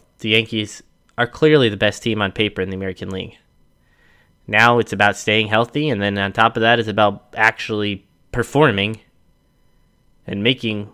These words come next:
what's said on paper come true. So for now, until opening day, I'll be holding my breath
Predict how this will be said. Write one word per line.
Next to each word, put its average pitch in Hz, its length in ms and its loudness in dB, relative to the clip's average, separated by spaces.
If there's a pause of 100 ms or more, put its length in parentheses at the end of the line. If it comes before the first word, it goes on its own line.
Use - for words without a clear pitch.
what's - 220 -8
said 127 260 4
on 104 140 2
paper 135 400 0
come 117 220 -6
true. 156 280 -6 (2000)
So 104 160 -8
for 104 160 -4
now, 123 280 4
until 123 240 0
opening 120 460 2
day, 113 160 6
I'll 113 140 6
be 104 220 -4 (580)
holding 131 340 4
my 117 140 4
breath 117 460 2